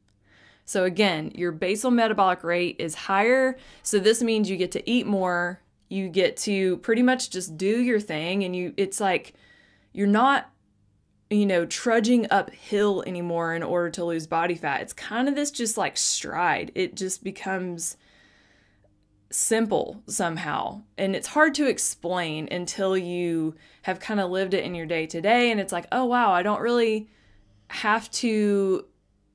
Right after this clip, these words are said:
be so stringent about every single thing I put in my mouth." This doesn't mean you can act a fool and eat whatever you want necessarily.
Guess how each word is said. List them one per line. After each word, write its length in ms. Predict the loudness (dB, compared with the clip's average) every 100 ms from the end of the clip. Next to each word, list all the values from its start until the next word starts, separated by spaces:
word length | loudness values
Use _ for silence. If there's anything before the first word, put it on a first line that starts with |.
| _ _ -16 -6
be 220 | -4 -2
so 300 | -2 0 0
stringent 800 | 0 -4 0 0 2 0 -2 -2
about 320 | 0 2 4
every 320 | 2 2 0
single 500 | 0 -2 0 2 2
thing 280 | 2 -2 -4
I 80 | -4
put 220 | -4 -6
in 80 | -4
my 120 | -6
mouth." 420 | -2 0 0 -2 -10 -20 -20 _
This 120 | -2
doesn't 300 | 2 2 2
mean 200 | 2 0
you 80 | -2
can 160 | -2 -2
act 260 | -2 -4
a 60 | -10
fool 440 | 0 2 4 0
and 140 | -2 -4
eat 100 | -2
whatever 340 | 0 0 -2
you 180 | -6 -6
want 400 | -2 0 2 0
necessarily. 800 | -6 -6 -6 -6 -8 -10 -14